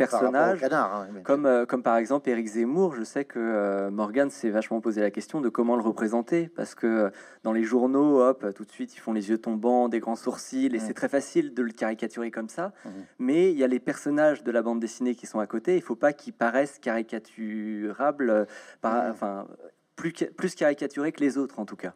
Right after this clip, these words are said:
Speaker 2: Voilà, c'est ça la difficulté.
Speaker 1: Mais vous, par exemple, vous avez particulièrement bien rendu un peu cette espèce de mou, de plus en plus triste que de Valérie Pécresse. Alors,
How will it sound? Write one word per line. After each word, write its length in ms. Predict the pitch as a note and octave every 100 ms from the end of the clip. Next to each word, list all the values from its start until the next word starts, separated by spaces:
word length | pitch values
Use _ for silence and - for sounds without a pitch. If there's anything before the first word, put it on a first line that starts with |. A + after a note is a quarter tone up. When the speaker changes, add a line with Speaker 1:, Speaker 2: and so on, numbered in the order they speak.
| _
Speaker 2:
Voilà, 220 | - G2+ -
c'est 140 | -
ça 180 | - D#3+
la 80 | C#3
difficulté. 580 | A2+ G#2+ A2 G#2 - - _ -
Speaker 1:
Mais 120 | - C#3
vous, 140 | G3+
par 140 | C#3
exemple, 220 | B2+ C3+ A2+
vous 100 | G#2
avez 120 | G2+
particulièrement 800 | - B2+ - - A2+ G#2 G2 F#2+
bien 320 | F#2+ A#2 D#3+ - - - -
rendu 500 | - A#2+ G#2+ B2 C#3
un 120 | G#2+
peu 160 | C3
cette 120 | C#3 -
espèce 320 | - A#2+ G2+
de 120 | G#2+
mou, 320 | A#2+ C#3 G3 - - - _
de 60 | -
plus 200 | - D3
en 80 | C#3+
plus 160 | B2+
triste 480 | - - D3+ - - _ - _ _
que 120 | - B3
de 180 | G#3
Valérie 360 | G#2 G#3 - A#2
Pécresse. 500 | G#2+ A2 - - -
Alors, 200 | - -